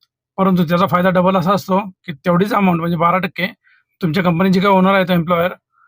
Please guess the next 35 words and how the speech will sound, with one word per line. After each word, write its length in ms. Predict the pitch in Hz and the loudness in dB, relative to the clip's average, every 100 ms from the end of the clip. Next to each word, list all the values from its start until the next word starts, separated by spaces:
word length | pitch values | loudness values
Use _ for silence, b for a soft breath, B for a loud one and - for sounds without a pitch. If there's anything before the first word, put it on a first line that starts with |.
| _ | _
त्यांच्याकडून 400 | 180 156 196 202 | -2 0 2 2
देखील 280 | 202 196 202 | 0 -2 0
तेवढाच 400 | 185 185 196 - _ | 0 2 -2 -6 _
बारा 240 | 165 165 180 | -4 -2 -2
टक्के 260 | 180 190 196 190 _ _ _ _ _ _ _ | -4 -4 -4 -6 _ _ _ _ _ _ _
हे 60 | 190 | -4
जमा 220 | 180 185 | 0 0
करावं 160 | 185 180 | 0 0
लागतात 240 | 165 185 | -2 -4
प्रॉव्हिडंट 480 | 190 - 190 180 170 | -4 -2 0 0 0
फंडमध्ये, 420 | 190 175 147 113 104 - | -2 -2 -4 -12 -16 -4
म्हणजे 240 | 180 185 | 0 0
टोटल 340 | 170 180 190 | 0 0 2
तुमचे 220 | 190 180 196 | 2 0 0
चोवीस 300 | 214 190 190 | 0 2 0
टक्के 180 | - | -2
होतात. 240 | 165 143 131 _ 180 | -4 -4 -8 _ -6
तर 40 | |
डबल 300 | 165 185 202 | -2 0 2
फायदा 220 | 170 160 | 0 -2
आहे 80 | 147 | -4
तुम्हाला. 300 | 135 135 165 - _ b b b b b b _ _ _ | -6 -4 -4 -6 _ b b b b b b _ _ _
हा 160 | - 185 | -2 0
भविष्याचा 460 | 180 185 190 196 208 | 2 2 0 0 2
निधी 240 | 190 190 | 2 2
जो 120 | 208 | 2
आहे, 200 | 196 160 139 _ _ _ _ | 2 0 -6 _ _ _ _
तो 80 | 190 | -2
तुमच्या 280 | 190 190 214 | 0 0 0
फायद्याचा 320 | 180 180 180 | 0 0 -2
असतोच. 380 | 143 - 120 - _ _ _ - | -4 -10 -16 -18 _ _ _ -4
आता 120 | 170 | -2
जे 200 | 170 202 | 2 2
जॉब 220 | 196 214 | 4 2
करतात 340 | - 180 160 | 0 -6 -4